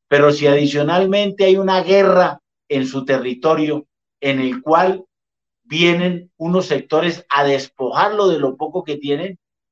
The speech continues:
pues la situación se vuelve supremamente delicado para ellos. No se le, no se le puede olvidar a ningún colombiano que el tema de la guerra en Colombia ha determinado por lo menos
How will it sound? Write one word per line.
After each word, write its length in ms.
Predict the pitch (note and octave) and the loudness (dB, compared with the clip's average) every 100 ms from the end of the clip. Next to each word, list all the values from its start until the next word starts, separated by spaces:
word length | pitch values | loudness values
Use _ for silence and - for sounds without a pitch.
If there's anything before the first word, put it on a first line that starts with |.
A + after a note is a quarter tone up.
| _ | _
pues 160 | A#2 | -4
la 100 | A#2 | -4
situación 560 | A2 G#2 G2 F#2 G2 G2+ | -6 -8 -8 -8 -10 -4
se 80 | C#3 | -2
vuelve 440 | A#2+ A2 C#3 D3 | 0 0 -2 -4
supremamente 800 | - - F#2 A2+ B2 B2 A2+ A#2 A#2+ | -12 -14 -12 -8 -4 -4 -6 -6 -6
delicado 480 | G2 F2 F2 G2+ | -6 -8 -6 -8
para 240 | G2+ E2+ D#2 | -6 -10 -12
ellos. 160 | D#2 _ _ _ _ _ _ - | -16 _ _ _ _ _ _ -2
No 180 | C#3 | 0
se 140 | D#3 F3 | 2 2
le, 260 | E3 C#3+ | 4 2
no 160 | C3 D#3+ | 4 2
se 140 | F3 | 4
le 100 | F3+ | 2
puede 200 | D3 D#3 | 2 2
olvidar 320 | F3 D#3 D3+ D#3 | 2 4 4 4
a 100 | E3+ | 2
ningún 360 | D3+ D3+ F3+ | -2 -4 -4
colombiano 600 | F3+ D#3+ C3+ C3+ C#3+ - _ _ _ _ _ _ _ _ | -2 -2 0 -2 -4 -6 _ _ _ _ _ _ _ _
que 160 | B2+ A#2 | -2 -2
el 200 | A2+ - | -2 2
tema 460 | F#3 F#3+ D#3+ F2+ _ _ | 4 4 0 -6 _ _
de 160 | _ A#2+ | _ -4
la 160 | A2+ A2 | -4 0
guerra 340 | C#3+ D3 D#3 | 0 0 0
en 140 | C#3+ | -4
Colombia 580 | B2+ A2+ D3+ F#3 F3+ D#3 _ _ _ | -6 -4 -2 -4 -6 -8 _ _ _
ha 160 | - B2 | -2 0
determinado 840 | C3+ C3+ B2+ A2 A2 B2 C#3 C#3 | 0 0 -2 -4 -4 0 0 0
por 220 | - C#3 | -2 0
lo 120 | C#3 C#3+ | 0 2
menos 520 | G3+ F3 A2+ - | 0 0 -6 -10